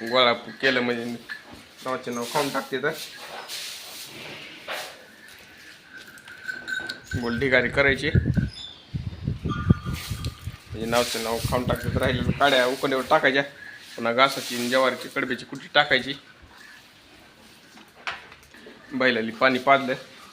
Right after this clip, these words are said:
गायली पाणी भरून ती ठुलेलं आहे, बॅलरमध्ये पाणी भरलेलं आहे, पेत्यात ताण लागेल तेव्हा गाई. करतो गोळा गुळी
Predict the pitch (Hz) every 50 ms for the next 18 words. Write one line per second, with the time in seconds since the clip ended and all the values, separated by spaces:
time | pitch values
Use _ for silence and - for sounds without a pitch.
0 | - 123 120 123 123 120 117 120 117 117 117 113 - - 131 131 123 117 120 131
1 | 135 131 123 - 120 110 - 151 143 139 131 127 135 143 - - - 127 131 127
2 | 120 117 117 117 113 110 113 117 113 113 113 110 - - - - - - - -
3 | - - - - - 127 120 120 117 113 131 139 139 131 127 123 127 131 - -
4 | - - - - 131 127 127 120 113 - 117 113 113 - - - - - - -
5 | - - - 131 127 120 113 117 117 120 117 - 117 113 117 117 123 127 131 -
6 | - - - - - - - - - - - - - - - - - - - -
7 | - - - - - - - - - - - - - - - - - - 123 -
8 | - 117 113 131 135 131 127 120 123 135 135